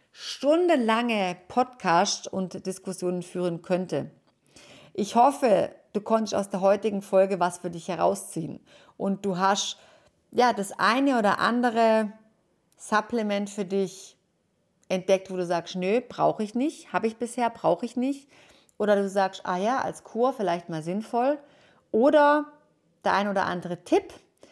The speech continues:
wie du Supplemente beziehungsweise Nahrungsergänzungsmittel ganz vermeiden kannst, war für dich dabei. Ich freue mich riesig über deinen Support, indem du die Folge auf Instagram teilst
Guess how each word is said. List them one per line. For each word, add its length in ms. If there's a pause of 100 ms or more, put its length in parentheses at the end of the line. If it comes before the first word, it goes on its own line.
(220)
wie 160
du 280
Supplemente 800
beziehungsweise 680
Nahrungsergänzungsmittel 1080
ganz 300
vermeiden 440
kannst, 440
war 180
für 140
dich 180
dabei. 360 (1040)
Ich 180
freue 180
mich 200
riesig 300
über 200
deinen 220
Support, 600 (760)
indem 320
du 80
die 120
Folge 460
auf 120
Instagram 500
teilst 580